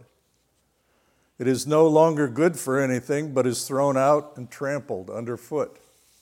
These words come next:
You are the light of the world. A city built on a hill cannot be hid. No one, after lighting a lamp, puts it under the bushel basket,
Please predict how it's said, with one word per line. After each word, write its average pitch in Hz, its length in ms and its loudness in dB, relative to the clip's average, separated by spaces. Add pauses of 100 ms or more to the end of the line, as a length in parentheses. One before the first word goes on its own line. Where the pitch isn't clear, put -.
(1300)
You 127 200 -2
are 123 260 2
the 107 100 -10
light 135 480 -2
of 123 200 -14
the 131 80 -4
world. 120 540 -2 (1500)
A 123 40 -10
city 180 340 0
built 147 420 0
on 143 220 -4
a 123 160 -6 (100)
hill 143 460 -4
cannot 123 500 -8
be 117 140 -10
hid. 107 380 -8 (1200)
No 143 160 2
one, 123 340 0
after 117 320 -8
lighting 120 460 -2
a 110 80 -8
lamp, 123 440 -4
puts - 280 -10
it 123 100 -6
under 127 320 -6
the 113 140 -10
bushel 135 400 -8
basket, 98 520 -8